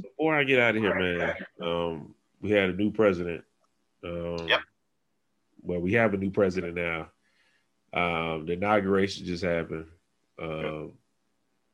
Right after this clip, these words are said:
Speaker 2: Yep.
Speaker 1: Everybody real hype and everything like that. Trump is out. Um,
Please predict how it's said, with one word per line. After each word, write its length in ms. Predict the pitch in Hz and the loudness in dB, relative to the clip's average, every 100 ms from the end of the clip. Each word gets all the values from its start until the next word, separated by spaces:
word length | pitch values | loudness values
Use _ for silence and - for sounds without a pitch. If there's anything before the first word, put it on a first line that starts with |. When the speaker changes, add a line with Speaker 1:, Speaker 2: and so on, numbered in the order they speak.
| _ _ _ _ - | _ _ _ _ -8
Speaker 2:
Yep. 80 | 85 | -6
Speaker 1:
Everybody 580 | 90 87 92 90 90 87 | -4 -2 0 2 0 -2
real 300 | 85 90 90 | 0 2 4
hype 280 | 90 87 90 | 4 2 2
and 100 | 87 | 0
everything 420 | 87 87 87 87 | 0 0 0 2
like 260 | 85 82 | 0 0
that. 340 | 85 85 85 82 _ _ _ | 2 2 2 0 _ _ _
Trump 320 | - 92 87 | -2 0 0
is 140 | 87 85 | 0 2
out. 420 | 85 87 85 - _ _ _ _ _ _ _ | 4 4 2 0 _ _ _ _ _ _ _
Um, 640 | 82 87 85 85 80 73 | -2 0 0 0 0 -2